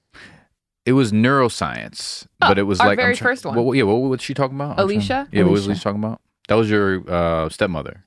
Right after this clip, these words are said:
Speaker 3: My godmother.
Speaker 1: Your godmother.
Speaker 2: Yes.
Speaker 1: What is your godmother talking about? Was, uh, trying
Speaker 2: She's a neuroscience
Speaker 1: refresh,
Speaker 2: specialist.
Speaker 1: refresh me, yeah.
Speaker 2: Yeah.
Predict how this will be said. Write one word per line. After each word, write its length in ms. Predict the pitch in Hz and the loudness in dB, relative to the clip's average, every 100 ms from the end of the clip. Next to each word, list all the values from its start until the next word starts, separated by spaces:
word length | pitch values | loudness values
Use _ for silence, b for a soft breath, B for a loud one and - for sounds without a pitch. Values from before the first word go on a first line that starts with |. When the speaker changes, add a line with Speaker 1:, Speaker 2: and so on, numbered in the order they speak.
| - | -4
Speaker 3:
My 80 | 165 | -2
godmother. 520 | 165 160 156 156 156 | 0 0 -2 -2 -4
Speaker 1:
Your 80 | 92 | -2
godmother. 420 | 180 170 71 76 - | -2 -2 -4 -12 -6
Speaker 2:
Yes. 220 | 180 - | -2 0
Speaker 1:
What 120 | 98 | 2
is 120 | 104 101 | 0 0
your 80 | |
godmother 340 | 98 98 104 107 | 0 0 -2 -4
talking 160 | 110 110 | -6 -6
about? 180 | 110 104 | -6 -6
Was, 200 | 101 - | -6 -8
uh, 100 | - | -10
trying 180 | - | -6
Speaker 2:
She's 280 | 196 202 233 | -4 -2 0
a 80 | 208 | 0
neuroscience 340 | 190 190 180 190 | 0 0 0 0
Speaker 1:
refresh, 200 | 180 175 | 0 0
Speaker 2:
specialist. 440 | 165 147 - 104 | -2 -4 -4 -4
Speaker 1:
refresh 300 | 87 107 - | 0 -2 -2
me, 180 | 78 78 | -8 -4
yeah. 140 | 80 73 | -4 -4
Speaker 2:
Yeah. 400 | 190 214 135 95 | -2 0 0 -2